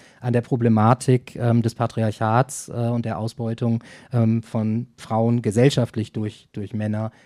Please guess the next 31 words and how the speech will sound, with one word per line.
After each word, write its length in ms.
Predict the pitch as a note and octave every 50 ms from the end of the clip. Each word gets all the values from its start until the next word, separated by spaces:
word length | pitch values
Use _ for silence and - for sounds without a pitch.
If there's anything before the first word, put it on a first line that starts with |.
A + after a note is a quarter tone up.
| _ _
eben 400 | - A2 A2 G#2 A2 A2 A2+ - - _
änderten, 500 | - C#3 D#3+ D#3 A#2+ G2 - - F#2 F2
ne? 160 | F#2 A#2 D#3+
Und 240 | E3+ C3+ B2 - -
das, 200 | C#3 C3+ - -
glaub 200 | E3 D#3 D3+ D3
ich, 140 | D3 - - - - - -
das 120 | - D3+ F3
ist 140 | F#3 D#3 -
etwas, 500 | - D3+ D3+ D#3+ D3+ D3 D3 - - - _ _ _ _ _
dafür 240 | - B2 - - B2+
muss 320 | B2+ C3+ D3+ F#3+ - -
man 120 | G3 E3+ D#3
ein 140 | C#3+ B2+ - _ _
theoretisches 540 | - C#3+ B2 A#2 A2 C3+ C#3 - - - -
Verständnis 840 | - - C3 - - - C3+ E3 - D#3+ E3 F3 F3+ - - - -
der 120 | - A#2+
strategischen 520 | A#2 - - A#2+ A2+ C3+ C#3+ D3+ D3 - B2+
Bedeutung 380 | B2+ A2+ A#2 A#2+ A#2+ - A#2+
der 100 | A#2 G2
Arbeiterklasse 600 | E2 A2 C3 D3 D#3 D3+ - C#3+ C#3+ C3+ - C#3+
haben 340 | C#3 C3+ C3+ C3+ C3+ C#3 C#3 C#3 - - - - _
und 300 | - B2+ A#2 A2 - -
die 140 | C3+ D3 D3
bekommt 400 | D3 C#3+ - D3 C#3+ C#3+ D3 C#3+
man 120 | A#2+ A2+
eben 200 | G#2+ G#2+ G#2+ A#2
von 180 | - - A2 G#2+
Marx 380 | G#2 G#2 A#2 C3+ - - -
und 160 | G#2+ A2 A2
Marx, 420 | A#2 A2 G#2+ A2 - - - -